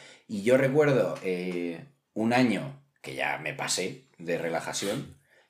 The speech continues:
y estaba justo en la mesa en la que estamos aquí sentados, eh, la última semana que en,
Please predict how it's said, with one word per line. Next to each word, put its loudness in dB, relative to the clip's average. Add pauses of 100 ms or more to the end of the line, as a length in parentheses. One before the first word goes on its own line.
(140)
y -4
estaba 2
justo 0
en 2
la 0
mesa 2
en 6
la 4
que 0
estamos 0
aquí -4
sentados, 2
eh, -6
la 0
última 0
semana 0
que -4
en, -6